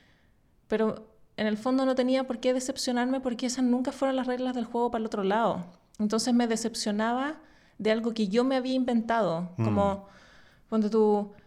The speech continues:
Speaker 1: lo mismo que decía, voy a dejar todo en la cancha por esta persona y le voy a dar mis apuntes de la universidad y voy a estudiar con ella. Yo espero que ella me lo retribuya. Y esperaba,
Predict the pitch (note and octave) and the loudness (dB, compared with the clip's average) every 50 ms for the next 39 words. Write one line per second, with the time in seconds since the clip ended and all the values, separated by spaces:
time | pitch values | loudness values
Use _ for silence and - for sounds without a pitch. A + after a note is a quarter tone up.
0 | _ _ _ _ _ - - G#3 A3+ A3+ A#3 B3 C4 C4 B3+ C4 B3+ B3 B3 - | _ _ _ _ _ -12 -4 0 2 4 4 4 4 4 4 2 0 0 0 0
1 | G#3+ F#3+ F#3+ A3 A3+ A#3 A#3 A#3 G#3+ G#3+ A3+ A#3 A#3+ B3 B3 B3+ B3+ C4 C4 C4+ | 0 2 2 2 0 0 -2 -4 -2 0 0 0 0 0 -2 -2 -4 -2 -2 -4
2 | C4 C4 C#4 C4 C4 C4 - - C4+ C4+ C#4 D4+ C#4+ - A3+ G#3 G3+ F#3+ G3 G3+ | -2 -2 -4 -4 -4 -4 -4 -4 -4 -2 -2 -2 -2 -2 -2 -2 0 0 0 0
3 | G3+ G3 G3 G3+ G#3 G#3+ G#3+ G#3 F#3+ G3 G#3 G#3+ G#3 A3 G#3 G#3 G3 G3 F#3+ F#3+ | 0 0 2 2 2 2 2 2 0 0 0 0 0 0 0 0 0 2 2 2
4 | F#3+ F#3+ F#3+ F#3+ F#3 F#3+ - F#3+ E3+ E3+ G#3+ A#3+ B3 B3+ B3 B3 B3 - - - | 2 2 2 0 0 -2 -4 -2 -2 0 0 0 0 0 0 -4 -8 -16 -14 -6
5 | - A#3 G#3 G#3 G3+ G3+ G3+ - G#3 G3 G3 - F#3+ F3+ F3+ G3+ A#3 B3 B3 A#3 | -2 0 2 2 0 0 0 0 0 0 2 0 -2 0 0 0 0 2 2 2
6 | A3 G#3+ G3+ - G#3+ G3 G#3 G3+ - - G#3 G#3+ A3+ A3+ A3+ A3 A3+ A#3 A#3+ A3+ | 2 0 0 -2 -2 -2 -2 -2 0 -2 0 0 0 0 0 0 0 0 -2 -2
7 | A3 A3 A3 G#3+ G#3+ A3+ A3+ A#3+ C4 A#3+ G3+ F3 F3 E3+ - G3+ G#3+ G#3+ G#3+ - | -2 -2 -2 -2 -2 -2 -2 0 0 0 0 0 -2 -4 -4 -2 0 0 -2 -2
8 | - G3 F#3+ G3 F#3+ F#3+ G3 G3 G3+ - | -2 0 2 2 2 2 2 0 -2 -6